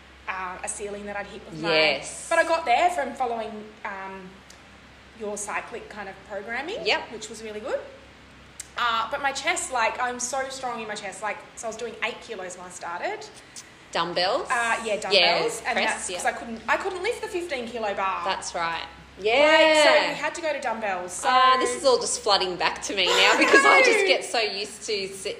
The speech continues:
Speaker 1: Yeah.
Speaker 2: seeing people where they're at. Like, I actually sometimes forget how far my
Speaker 1: Yeah.
Speaker 2: clients have come.
Speaker 1: Yeah.
Speaker 2: <laughs>
Speaker 1: Yeah,
Speaker 2: That's
Speaker 1: and
Speaker 2: amazing.
Speaker 1: yeah, so my chest now is at, like, thirty-five to forty.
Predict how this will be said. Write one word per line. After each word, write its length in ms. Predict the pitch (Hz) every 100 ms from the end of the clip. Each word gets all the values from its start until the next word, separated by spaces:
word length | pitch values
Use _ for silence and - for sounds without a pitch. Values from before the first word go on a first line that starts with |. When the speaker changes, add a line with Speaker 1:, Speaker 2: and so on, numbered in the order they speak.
| - -
Speaker 1:
Yeah. 160 | 330 359
Speaker 2:
seeing 240 | 269 254
people 320 | 262 247 240 214
where 200 | 214 208
they're 200 | 185 -
at. 260 | 190 285
Like, 200 | 214 208
I 60 | 214
actually 500 | - 185 - 208 190
sometimes 580 | 190 180 175 165 170 -
forget 420 | 180 165 160 -
how 220 | 170 165
far 300 | - - 165
my 100 | - 165
Speaker 1:
Yeah. 80 | 170
Speaker 2:
clients 340 | 160 156 -
have 140 | 170
come. 200 | - 156 -
Speaker 1:
Yeah. 300 | 285 269 240 254
Speaker 2:
<laughs> 80 | 427 - 349 - 302 - - - - 285
Speaker 1:
Yeah, 460 | 269 269 269 233
Speaker 2:
That's 240 | 262 262 262
Speaker 1:
and 100 | 220
Speaker 2:
amazing. 260 | 175 214 320
Speaker 1:
yeah, 80 |
so 140 | 262 302
my 100 | 277
chest 400 | 269 285 277 -
now 240 | 254 233 226
is 120 | 233
at, 120 | -
like, 260 | 226 214 -
thirty-five 920 | - 247 226 226 - 214 202 202 202
to 100 | -
forty. 640 | - 226 190 202 226 349